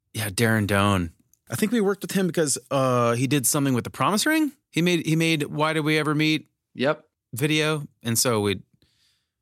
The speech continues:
Speaker 1: we, I mean, we didn't ha-, know anything about videos.
Speaker 2: Do you remember what the budget was for that?
Speaker 1: Probably, like, three grand.
Speaker 2: Wow. And why, where's, where's this copy?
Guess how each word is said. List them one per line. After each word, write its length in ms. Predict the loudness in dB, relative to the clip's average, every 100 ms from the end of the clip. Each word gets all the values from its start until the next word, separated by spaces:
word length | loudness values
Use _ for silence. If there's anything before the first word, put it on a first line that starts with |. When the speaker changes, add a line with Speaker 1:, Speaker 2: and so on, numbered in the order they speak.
| _
Speaker 1:
we, 280 | -2 -2 -2 -4
I 80 |
mean, 140 | -4 0
we 120 | 0
didn't 260 | -2 -4 -4
ha-, 220 | -4 -2
know 220 | -2 -2
anything 340 | 0 0 -2 -4
about 260 | -2 -4
videos. 600 | -4 -4 -4 -2 -2 -4 -8 _ _ _
Speaker 2:
Do 80 | -2
you 60 |
remember 140 | 0 0
what 140 | 0
the 60 | -2
budget 380 | 0 0 2 2
was 180 | 0
for 140 | 0 -2
that? 300 | -2 -4 -8 _ _ _
Speaker 1:
Probably, 220 | -4 2 2
like, 220 | 2 -2
three 240 | -4 -2
grand. 400 | 0 0 0 -2 -8 _ _ _ -8
Speaker 2:
Wow. 500 | -6 -4 -8 -12 -20 _ _ _ _ _ _
And 160 | -8 -2
why, 220 | 0 0 -2 -6
where's, 380 | -2 -2 0 -2
where's 300 | 0 0 0
this 160 | -2 0
copy? 500 | -2 -2 -6 -12